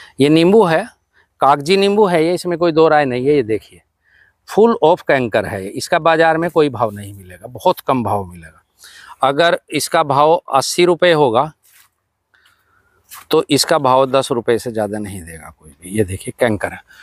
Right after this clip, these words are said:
और ये cutting का भी परिणाम है कि जो आपका नींबू है वो cutting नहीं, ए, like करता कभी भी।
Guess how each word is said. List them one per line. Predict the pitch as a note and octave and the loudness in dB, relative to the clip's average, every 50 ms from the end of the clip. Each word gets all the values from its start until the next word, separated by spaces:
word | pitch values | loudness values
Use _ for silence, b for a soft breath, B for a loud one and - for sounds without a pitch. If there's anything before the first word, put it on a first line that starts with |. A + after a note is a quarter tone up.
| B B B B B _ - | B B B B B _ 0
और | E3 F3+ A3+ A#3+ A#3+ - _ _ - C3+ | 2 4 4 4 2 0 _ _ -14 -12
ये | B2 A#2+ E3+ A3 C4 - - | -6 0 2 2 2 2 0
cutting | - A#3 G#3 - A#3+ A#3+ B3 B3 | -2 -2 -2 0 0 0 0 2
का | A#3 C4 C4 | 2 2 2
भी | A#3+ C#4 | 2 0
परिणाम | A#3+ - A3 G3+ G3+ G3+ G3+ G3 G#3 G#3 F#3 | 0 0 0 0 0 2 2 0 0 0 -2
है | D#3 D#3 D3 G3+ A3 | -2 -2 -2 -2 -2
कि | _ - G#3 G#3 G#3 G#3 G#3 G#3 G3+ F3 - B2 | _ -4 -2 0 0 2 2 0 0 -2 -6 -10
जो | A#2+ A#2+ D#3 G3 G3+ | -4 0 2 2 2
आपका | - - D3+ D#3 D#3+ _ - G3 F#3+ | 2 2 0 0 0 _ 0 -2 0
नींबू | F3+ F3 E3 E3+ F#3 G#3+ G#3 F3+ | 0 0 -2 0 0 2 2 2
है | F3+ F3 | 2 2
वो | F3+ F#3+ | 2 0
cutting | F3+ - - - - F3 E3+ F3+ F3 | 0 -2 -4 -2 0 0 0 0 0
नहीं, | D#3 D3 C3+ F3 G3+ G3 F3 _ b b b b b b b b D#3 | -2 0 0 0 0 0 -2 _ b b b b b b b b -2
ए, | D#3 D#3 D3+ D3 C#3 C3+ | 0 0 0 2 2 2
like | C3+ D3 D3+ E3 D#3+ _ | 2 2 2 0 -2 _
करता | - C#3 B2 - - C3+ | -2 -2 -2 0 -2 -2
कभी | A#2+ B2 A2+ G#2 G2+ | -2 0 -2 -4 -4
भी। | G2 D#3 F3 | -6 -8 -12